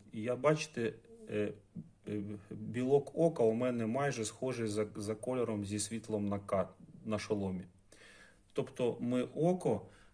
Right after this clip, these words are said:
в-, не робимо його білим, да, як ми звикли це робити. В, в нашому випадку буде око буде в тіні. І ще ми з вами, ну, ми з вами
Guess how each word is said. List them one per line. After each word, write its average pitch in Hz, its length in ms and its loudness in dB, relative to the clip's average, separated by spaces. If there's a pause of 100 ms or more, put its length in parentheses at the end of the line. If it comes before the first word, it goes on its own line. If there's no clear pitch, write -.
(100)
в-, 107 460 -2
не 117 180 4
робимо 120 460 6
його 107 240 4
білим, 104 540 0
да, 127 140 2
як 117 200 0
ми 110 100 0
звикли 104 380 -2
це 101 180 -2
робити. 95 480 -4 (420)
В, 101 360 -4
в 104 80 0
нашому 120 460 2
випадку 139 440 -2
буде 104 240 -2
око 113 360 -2
буде 101 320 -2
в - 320 -8
тіні. 139 500 0 (800)
І 107 100 -2
ще 120 200 -2
ми 110 140 0
з 101 60 -2
вами, 104 680 2 (380)
ну, 101 280 -2 (360)
ми 107 180 0
з 101 40 -2
вами 104 360 2